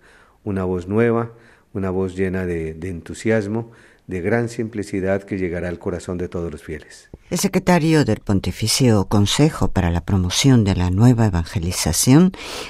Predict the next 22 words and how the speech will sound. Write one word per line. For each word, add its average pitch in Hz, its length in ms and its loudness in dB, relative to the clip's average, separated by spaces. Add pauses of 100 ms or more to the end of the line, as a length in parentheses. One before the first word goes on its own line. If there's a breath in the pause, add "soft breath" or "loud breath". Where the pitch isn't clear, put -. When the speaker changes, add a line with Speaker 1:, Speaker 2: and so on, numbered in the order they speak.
Speaker 2:
hace 165 240 8
hincapié 165 400 4
en 170 100 6
el 151 140 4
compromiso 120 880 2
y 202 40 -2
cercanía 123 840 4 (260 loud breath)
hacia 135 360 4
los 113 200 0
más 151 360 4
pequeños, 127 840 4 (380 loud breath)
pobres 202 640 4
y 147 100 8
necesitados 120 1040 2 (260 loud breath)
del 147 240 6
Concilio 139 640 0
Vaticano 104 560 0
segundo 120 720 0 (220 loud breath)
y 175 160 2
de 170 120 -2
los 147 220 -2
pontífices. - 1120 -6